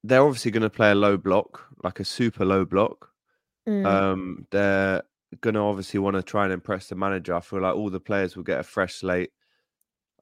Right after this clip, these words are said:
Speaker 1: The, the manager's obviously been there before, did really well to get them into the, uh, the Prem, and then had a really good first season with them, Chris Wilder.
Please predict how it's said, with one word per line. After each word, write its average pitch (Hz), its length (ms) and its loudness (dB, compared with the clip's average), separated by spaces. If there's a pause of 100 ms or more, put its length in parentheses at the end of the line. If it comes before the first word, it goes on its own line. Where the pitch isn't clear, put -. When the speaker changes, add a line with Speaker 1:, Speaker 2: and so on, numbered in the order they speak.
(100)
Speaker 1:
The, 92 340 -6
the 98 240 0
manager's 101 420 0
obviously 101 280 -4
been 101 200 0
there 98 120 2
before, 95 380 -2
did 92 200 -6
really 95 200 2
well 98 180 2
to - 140 -10
get 98 120 0
them 95 120 -2
into 92 260 -6
the, 92 180 0
uh, 90 320 2
the 90 100 -6
Prem, 98 320 0
and 92 100 -4
then 92 120 -2
had 95 200 -2
a 92 40 -4
really 90 260 -2
good 87 180 -8
first 95 320 -4
season 90 280 -6
with 90 180 -6
them, 90 220 -4
Chris - 300 -10
Wilder. 92 460 -2